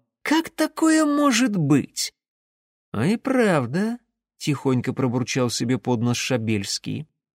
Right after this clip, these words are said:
«Я светский человек», мысленно убеждал себя Митя. «Я не дрогну, я не позволю себе показать, что нечто меня смущает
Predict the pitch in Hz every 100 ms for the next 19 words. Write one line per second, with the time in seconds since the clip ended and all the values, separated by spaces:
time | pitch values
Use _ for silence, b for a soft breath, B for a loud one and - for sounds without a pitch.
0 | _ _ _ _ _ _ _ _ _ -
1 | 98 131 208 226 - - 139 156 190 -
2 | 196 202 - 196 190 180 110 113 127 -
3 | _ _ _ _ _ 123 127 120 113 113
4 | 117 120 110 117 104 110 107 - 107 110
5 | 104 98 - 104 139 - _ _ _ _
6 | 101 117 160 170 127 120 123 139 147 165
7 | 196 220 - _ - 123 185 165 160 139
8 | 110 107 117 143 180 - 196 220 196 160
9 | 143 135 139 - 123 113 110 - 113 110
10 | 107 107 - 110 - - 156 202 233